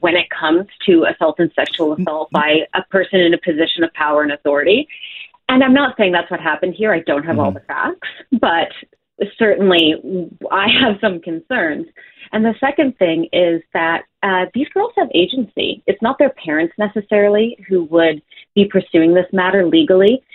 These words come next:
Speaker 1: These girls have agency, and I think that they've proven that through the way that they've handled this issue. They can pursue legal recourse themselves,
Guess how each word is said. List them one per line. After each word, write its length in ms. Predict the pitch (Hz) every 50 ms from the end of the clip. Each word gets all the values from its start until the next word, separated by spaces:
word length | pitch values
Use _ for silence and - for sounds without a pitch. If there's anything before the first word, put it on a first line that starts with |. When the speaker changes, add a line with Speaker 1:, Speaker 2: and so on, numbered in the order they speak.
| - _ _ -
Speaker 1:
These 160 | 226 294 330
girls 220 | - 285 294 311 294
have 160 | 285 269 -
agency, 480 | - - 160 381 - 302 - 151 - -
and 100 | 302 147
I 40 | 147
think 160 | - 220 247
that 100 | 302 285 294
they've 180 | 214 180 - _ _ - - - -
proven 380 | 196 208 220 185 180 156 147
that 360 | 151 165 165 156 143 - - -
through 140 | - 185 170
the 80 | 165 165 165
way 80 | 165 165
that 100 | 170 170
they've 160 | - 165 156 -
handled 340 | 156 160 165 170 165 156 -
this 160 | 151 147 -
issue. 380 | - 170 165 - - 127 156 156 - _ _ _ _ _
They 120 | - 208 214 -
can 120 | - 302
pursue 300 | 262 254 202 - - 180
legal 300 | 156 165 156 - 165 151
recourse 380 | 160 156 151 - - 160 151 - -
themselves, 540 | - 143 147 - 196 165 151 - 143 -